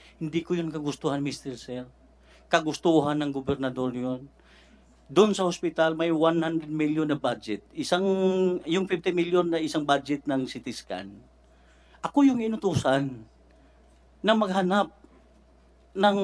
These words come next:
ano, supplier ng C T scan. Basta ma-insure yung, ma-, ma-insure lang yung thirty percent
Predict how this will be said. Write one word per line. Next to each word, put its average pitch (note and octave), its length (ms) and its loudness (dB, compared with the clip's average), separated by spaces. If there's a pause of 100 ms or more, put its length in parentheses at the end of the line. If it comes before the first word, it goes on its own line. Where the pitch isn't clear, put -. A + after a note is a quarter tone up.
(200)
ano, E3+ 320 0
supplier C#3+ 640 2 (800)
ng E3 160 6
C - 160 -2
T C3 80 -6
scan. F#2+ 400 -10 (1040)
Basta F3 320 4
ma-insure F#3+ 640 6
yung, E3+ 320 4
ma-, F3 160 2 (160)
ma-insure F3+ 480 6
lang E3 160 4
yung D3+ 320 4
thirty G3 400 2
percent D#3 560 2